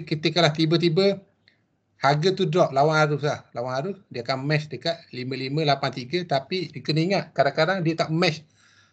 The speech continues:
juga lima lapan tiga, kadang-kadang dia tengok kelajuan apa, dia, dia harga tu drop. Kadang dia, dia drop paling bawah lagi. Faham tak? Okey. Okey, sekarang katalah sekarang kita,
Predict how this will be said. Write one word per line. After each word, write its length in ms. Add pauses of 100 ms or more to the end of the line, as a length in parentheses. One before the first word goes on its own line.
(100)
juga 240
lima 240
lapan 240
tiga, 160
kadang-kadang 480
dia 240
tengok 400
kelajuan 640
apa, 400
dia, 240
dia 240
harga 240
tu 160
drop. 320 (320)
Kadang 240
dia, 160
dia 160 (160)
drop 320
paling 320
bawah 240
lagi. 400 (560)
Faham 240
tak? 80 (960)
Okey. 320 (560)
Okey, 320
sekarang 400
katalah 360
sekarang 440
kita, 520